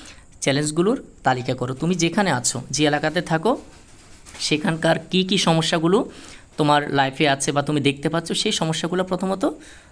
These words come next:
তোমরা কি করবা? খুঁজে বের করবা। এরপর তোমার একজন সহপাঠীর কাছ থেকে জেনে নাও সে কি কি সমস্যা বা চ্যালেঞ্জ খুঁজে পেল। প্রথমে বলছে, আহ, তোমার এলাকা থেকে কি কি চ্যালেঞ্জ তুমি খুঁজে পেলা, সমস্যা খুঁজে পেলা।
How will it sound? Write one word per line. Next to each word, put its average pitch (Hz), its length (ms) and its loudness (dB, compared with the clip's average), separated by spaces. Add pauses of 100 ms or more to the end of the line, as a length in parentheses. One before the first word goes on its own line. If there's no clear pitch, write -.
তোমরা 151 160 0
কি 220 120 -2
করবা? 180 300 0 (640)
খুঁজে 143 260 4
বের 127 180 0
করবা। 123 320 -2 (200)
এরপর 170 480 4 (140)
তোমার 165 280 4 (140)
একজন 151 280 0
সহপাঠীর 156 560 0
কাছ 139 260 0
থেকে 165 220 0
জেনে 143 280 2
নাও 180 260 0
সে - 240 0
কি 160 220 0
কি 165 100 -2
সমস্যা 156 400 -2
বা 170 140 2
চ্যালেঞ্জ 165 420 0
খুঁজে 131 220 -2
পেল। 120 200 -2 (100)
প্রথমে 160 320 2
বলছে, 185 400 -2 (580)
আহ, 139 200 4
তোমার 147 200 2
এলাকা 143 300 0
থেকে 247 380 -2 (320)
কি 151 100 4
কি 156 120 0
চ্যালেঞ্জ 156 420 0
তুমি 175 220 0
খুঁজে 160 300 -2
পেলা, 185 260 2
সমস্যা 156 360 -2
খুঁজে 165 260 0
পেলা। 185 260 2